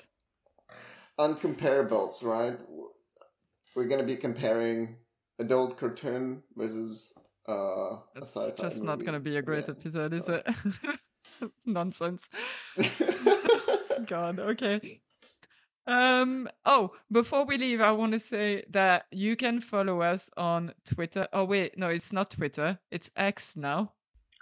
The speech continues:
Speaker 1: X.
Speaker 2: You can follow us on X,
Speaker 1: The
Speaker 2: or
Speaker 1: X,
Speaker 2: Facebook,
Speaker 1: yeah.
Speaker 2: or Instagram as well. And you can give us reviews and likes if you want to.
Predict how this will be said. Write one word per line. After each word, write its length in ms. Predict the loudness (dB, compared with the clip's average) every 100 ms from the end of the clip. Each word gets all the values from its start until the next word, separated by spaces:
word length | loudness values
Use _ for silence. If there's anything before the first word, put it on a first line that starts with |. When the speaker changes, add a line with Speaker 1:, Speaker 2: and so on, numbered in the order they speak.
| -2
Speaker 1:
X. 840 | -2 -2 -6 -6 -6 -6 -10 -14 -18
Speaker 2:
You 60 | -4
can 200 | -4 -4
follow 460 | 2 4 6 6
us 200 | 4 2
on 180 | 0 -2 0
X, 500 | 4 4 4 -8 -20 -20 -12
Speaker 1:
The 120 | -10 -10 -10
Speaker 2:
or 40 |
Speaker 1:
X, 100 | -12
Speaker 2:
Facebook, 560 | 0 2 2 -2 -4 -4 0
Speaker 1:
yeah. 60 |
Speaker 2:
or 140 | 2 2
Instagram 760 | -2 -4 -6 -6 0 2 0 -4
as 180 | -6 -4
well. 380 | 0 0 -2 _ _
And 140 | -8 -4
you 80 | -4
can 220 | -4 -6
give 160 | -6
us 180 | -6 -4
reviews 420 | -6 -4 -4 -4 -4
and 120 | -4
likes 360 | -2 -2 -6
if 180 | -14 -8
you 80 | -6
want 300 | -4 -6 -6
to. 280 | -4 -2